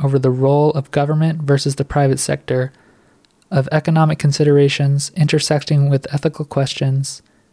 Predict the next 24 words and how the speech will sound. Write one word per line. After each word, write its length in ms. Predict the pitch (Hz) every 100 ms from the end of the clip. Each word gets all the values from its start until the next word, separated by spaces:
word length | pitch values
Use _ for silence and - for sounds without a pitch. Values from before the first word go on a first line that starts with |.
| _
and 160 | - 147
of 100 | 135
the 140 | 139
ongoing 460 | 139 147 151 151 143
struggle 440 | - 147 135 135
to 140 | 131 139
balance 480 | 135 131 131 131 -
justice, 680 | - 147 - 156 151 -
efficiency, 760 | - 139 147 143 143 - 139 139 - _ _ -
and 140 | 135
human 280 | 127 139 135
dignity. 500 | 131 123 123 135 143 - _ _ _ _ - - _ _ _ _ _ _ _ _ _ _ _ _ _ _ -
As 160 | 151 151
we 100 | 160
look 240 | 190 190 - _ -
to 100 | -
the 80 | 160
future, 600 | 143 139 135 131 123 139 _ _ _ _ _ _ _
it 120 | 151
is 140 | 143 -
clear 480 | - 175 180 185
that 180 | 175 165
the 100 | 156
debate 460 | 139 139 151 156